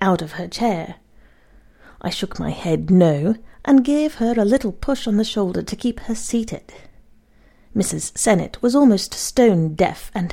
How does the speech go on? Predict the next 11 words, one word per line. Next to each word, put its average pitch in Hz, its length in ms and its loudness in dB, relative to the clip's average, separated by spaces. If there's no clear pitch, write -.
had 285 240 -4
been 190 280 2
for 160 160 -6
a 151 80 0
long 180 300 0
time, 180 460 -2
but - 240 -6
she 359 220 0
could 269 420 -4
read 196 280 -2
lips. - 500 -4